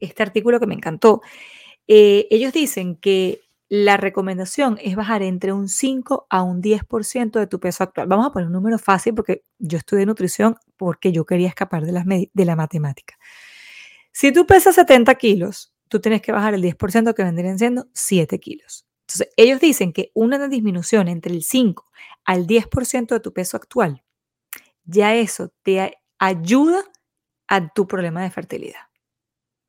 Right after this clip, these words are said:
Entonces, hagan su número, saquen su calculadora. Si tú pesas cien kilos, diez kilos te tienes que bajar. Y ya bajar diez kilos ayuda al proceso de quedar embarazada.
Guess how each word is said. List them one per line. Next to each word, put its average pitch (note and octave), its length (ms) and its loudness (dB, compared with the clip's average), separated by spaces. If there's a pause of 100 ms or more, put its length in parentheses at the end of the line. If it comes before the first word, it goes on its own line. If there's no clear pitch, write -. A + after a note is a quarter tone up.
(160)
Entonces, F3+ 320 -6
hagan C4 260 6
su F#4 140 4
número, F#3 460 6 (120)
saquen A3+ 300 2
su - 80 0
calculadora. G3+ 720 6 (280)
Si - 100 -18
tú F3 140 -12
pesas C#4+ 260 -4
cien E4 220 -4
kilos, F#4 360 4 (340)
diez A#3 280 6
kilos D4 260 -2
te C#4 80 -8
tienes A3 220 -4
que - 100 -6
bajar. F#3 240 -8 (360)
Y A3+ 160 -6
ya G#3+ 160 0
bajar C4 260 0
diez C4 180 -6
kilos D4+ 380 -4 (500)
ayuda G#3+ 840 -2
al F3+ 160 -8
proceso F#3 600 -8
de G3 380 -2
quedar F3+ 260 -2
embarazada. - 580 -10